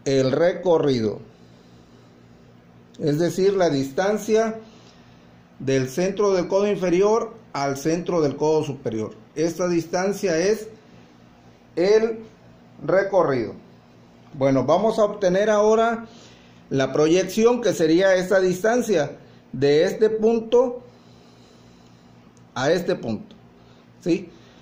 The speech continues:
Esta distancia que hay entre el centro del codo inferior y el centro del codo superior,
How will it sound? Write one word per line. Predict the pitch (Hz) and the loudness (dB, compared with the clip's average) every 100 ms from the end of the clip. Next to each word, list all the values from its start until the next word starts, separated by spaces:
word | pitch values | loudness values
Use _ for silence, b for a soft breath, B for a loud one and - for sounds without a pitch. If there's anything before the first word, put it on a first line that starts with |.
| B | B
Esta | - 156 196 | -2 0 2
distancia | 180 180 180 190 196 208 196 | 2 0 0 -2 0 -2 -2
que | 180 160 | 0 2
hay | 160 202 - - - | 2 2 -2 -10 -8
entre | 156 143 135 143 135 | -4 -2 -2 0 0
el | 127 | 0
centro | - 185 190 208 196 | 0 -2 0 0 0
del | 180 | -2
codo | 170 190 196 | 0 0 2
inferior | 202 185 180 196 220 226 | 0 0 2 2 2 0
y | 147 | 0
el | 143 131 | 0 0
centro | 165 165 175 175 | -2 -2 0 0
del | 147 | 0
codo | 139 156 160 156 | 0 2 2 0
superior, | 131 - 120 117 | -6 -6 -4 -4